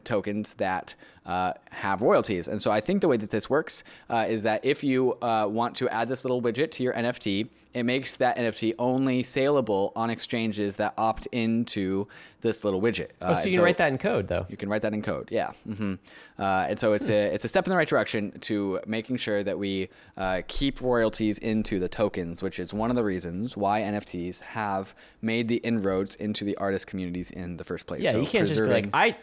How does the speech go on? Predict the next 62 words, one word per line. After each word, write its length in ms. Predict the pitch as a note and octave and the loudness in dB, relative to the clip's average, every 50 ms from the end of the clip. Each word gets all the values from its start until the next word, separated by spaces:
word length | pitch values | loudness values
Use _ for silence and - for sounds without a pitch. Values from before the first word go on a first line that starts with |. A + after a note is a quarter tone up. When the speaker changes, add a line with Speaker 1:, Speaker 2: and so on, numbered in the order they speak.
| - - | -6 0
Speaker 2:
"I, 80 | C#3+ F3 | 0 2
I 40 | F#3 | 2
choose 320 | - - A3+ E3+ B2+ A2 | 2 2 2 2 2 2
not 300 | A#2+ A#2+ C3 C3+ C3+ - | 2 4 4 4 4 2
to 80 | - A#2 | -2 -4
pay 200 | - B2+ A#2 G2 | 0 2 2 2
royalties." 720 | F#2 F#2 F#2 F2 E2 D#2+ - F2+ D#2 E2 E2+ - - F#2+ | 4 2 2 0 0 -2 -4 -4 -4 -2 -4 -4 -4 -2
Speaker 1:
Right. 140 | F2+ - - - - - - - | -4 -4 -4 -6 -8 -8 -6 -2
Speaker 2:
And 80 | - | -2
that 100 | C3 C3 | -2 0
shouldn't 300 | - - D3 C3+ C3 A#2+ | 0 0 0 0 0 0
be 100 | A#2 A#2 A2 | 2 2 2
a 40 | |
decision 520 | G2+ G#2+ G2 - A2 G#2 F#2 - F#2+ F2+ F#2 | 2 0 0 0 0 -2 -2 -2 -2 -2 0
Speaker 1:
<laughs> 0 | |
Right, 100 | - F#2+ | 0 0
Speaker 2:
available 320 | F#2+ G2 F#2+ F2+ F2 F#2 | 0 2 2 2 0 -2
to 140 | F2+ - F#2+ | -2 -2 0
Speaker 1:
exactly. 300 | F2+ F2+ F2 E2+ - E2+ | 0 0 0 0 -2 -2
Speaker 2:
you. 40 | F2+ | -2
Um, 280 | F#2 G#2+ G2+ F#2+ G2 F#2+ - - - - - - - - - - - | 0 0 0 0 -2 -6 -10 -14 -18 -20 -20 -20 -20 -20 -10 -2 2
William 200 | D3 F#3+ F3+ B2+ | 2 4 2 2
Peaster 360 | - - C3+ - - B2 G#2+ | 2 0 -2 0 0 0 0
had 160 | G#2 A2 G#2+ | 2 2 2
a, 240 | G#2 G2 F2 - - - | 2 2 2 0 -2 -2
a 100 | F#2+ G2 | -2 -2
whole 220 | F#2 F2 C#3 D3 A#2+ | 0 0 0 0 2
article 360 | F2 F#2+ G2+ G#2 F#2+ - F2+ | 2 2 0 0 -2 -2 -2
on 140 | F2 E2+ D#2+ | -2 -2 -2
this 180 | E2 E2 - | -4 -6 -6
about 160 | - - F#2 - | -4 -6 -6 -8
the 60 | - | -8
future 300 | - - A2 - - G2 | -8 -8 -8 -4 -4 -6
of 80 | F2+ - - | -4 -4 -4
N 80 | G2+ G2 | -4 -4
F 100 | F2+ - | -4 -4
T 140 | - F#2+ | -6 -6
royal-, 340 | F2 F2+ F2+ F#2 F#2 F#2+ - - - | -2 -2 0 0 0 0 -2 -6 -6
royalties 460 | - G#2 G2 F#2 F2 - - F2 - | -4 -2 -2 -2 -2 -4 -8 -10 -8
and 100 | F#2 F2+ | -6 -4
Metaversal. 420 | F#2 F#2+ G2 F#2 F#2 F2 F2+ - - | -2 -2 -2 -2 -4 -4 -4 -6 -8
If 120 | D#2+ - | -8 -6
you're 80 | F3 G3 | -2 0
not 180 | A3 F3 - | 0 0 0
subscribed 460 | - - G2 - - - F#2+ F#2 F2 - | -2 -4 -6 -6 -2 0 0 0 0 -2
to 80 | - | -2
Metaversal, 480 | F#2 F2+ E2+ E2+ F2 F2 E2+ - E2+ E2 | -4 -2 -2 -2 -4 -4 -4 -6 -8 -6
by 120 | E2 E2+ | -4 -4
the 60 | E2+ | -2
Speaker 1:
What 120 | E2 E2 E2 | -2 -2 0
Speaker 2:
way, 40 | - | 0
Speaker 1:
are 40 | A2 | -2
Speaker 2:
that's 100 | - - | -2 -2
a 40 | A#2 | -2
Speaker 1:
you 60 | - | -2
doing? 160 | - F#2+ F#2 | 0 -2 -2
Speaker 2:
Bankless 140 | - - F2+ | -2 -4 -4
sub 260 | - - F2+ F2 F2 | -2 -2 -2 -4 -4
newsletter. 480 | F#2 E2+ E2+ E2 - - B1 - D2 E2 | -4 -6 -4 -4 -4 -6 -4 -2 -2 -4
If 180 | D#2+ - - - | -4 -6 -6 -4
you're 160 | G#2 G#2+ G2 | -2 -2 -2
Speaker 1:
Yeah. 120 | - - | -2 -4